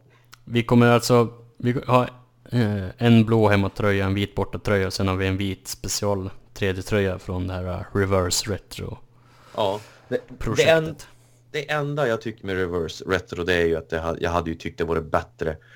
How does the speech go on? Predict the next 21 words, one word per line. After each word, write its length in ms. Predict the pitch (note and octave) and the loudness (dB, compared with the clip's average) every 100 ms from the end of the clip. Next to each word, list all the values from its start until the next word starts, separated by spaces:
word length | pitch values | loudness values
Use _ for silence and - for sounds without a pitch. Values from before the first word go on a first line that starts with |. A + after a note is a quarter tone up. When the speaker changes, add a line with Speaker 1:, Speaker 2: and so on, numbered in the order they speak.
| - - - | -20 -20 -8
Speaker 2:
om 140 | E2+ | 0
vi 60 | E2 | 0
hade 160 | D#2+ | 0
haft 380 | D#2 E2 - - | 0 -2 -2 -8
getuve. 680 | E2 E2 E2 - F2+ D#2 E2 - _ _ _ _ _ _ _ - | -4 0 0 -2 -4 -4 -8 -12 _ _ _ _ _ _ _ -6
Speaker 1:
Mm. 220 | G2+ B2+ - _ _ _ _ _ _ _ - | -4 -6 -10 _ _ _ _ _ _ _ -6
Speaker 2:
Eh, 360 | E2+ E2 D#2+ | -2 0 0
det 100 | F2+ | 2
hade 240 | F2+ E2+ D#2+ | 2 2 -2
ju 60 | |
varit, 360 | D#2 D#2 - - | -6 -6 -8 -8
det 100 | F2+ | -2
hade 180 | F2 D#2 | 0 0
varit 180 | D#2+ D#2 | -4 -2
ännu, 380 | E2+ D#2+ D#2+ D#2+ - - | -2 -2 -6 -8 -10 -4
ännu 340 | D#2+ D2+ D2+ | -4 -4 -8
snyggare. 540 | - D#2+ D2+ D#2+ D#2 | -6 -4 2 2 2
Och 160 | - D#2+ | -4 -2
så 160 | E2+ D#2+ | 0 2
haft, 420 | D#2+ - - | 0 -2 -6
eh, 120 | - | -4